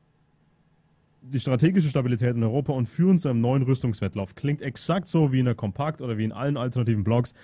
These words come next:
aber das stammt von der Partei Die Linke. Und wo hab ich's? Hier. Die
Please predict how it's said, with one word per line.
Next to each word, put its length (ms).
aber 140
das 100
stammt 300
von 300
der 240
Partei 560
Die 220
Linke. 640
Und 260
wo 160
hab 120
ich's? 320
Hier. 320
Die 440